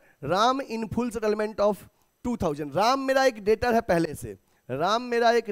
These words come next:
डेटर है पहले से दो हज़ार का, राम से हमको उन्नीस सौ रुपया मिला और हिसाब क्लियर हो गया, फुल सेटलमेंट।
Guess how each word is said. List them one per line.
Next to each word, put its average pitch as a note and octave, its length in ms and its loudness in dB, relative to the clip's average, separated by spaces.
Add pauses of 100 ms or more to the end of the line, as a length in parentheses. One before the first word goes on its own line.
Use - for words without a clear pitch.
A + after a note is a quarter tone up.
डेटर G#3 360 -2
है A#3+ 240 0 (300)
पहले F#3 320 2
से B3+ 200 -4
दो F3+ 220 -2
हज़ार B2 300 -4
का, G2 200 -14 (680)
राम G3+ 380 0
से C#4+ 200 0
हमको C#4 300 0
उन्नीस B3 520 -6
सौ C4 120 2
रुपया C4 260 -2
मिला C4+ 280 4 (340)
और F#3 120 2
हिसाब A3 500 0
क्लियर G3 280 -2
हो F3 100 0
गया, E3+ 160 0
फुल G3+ 300 -4
सेटलमेंट। D3 600 -8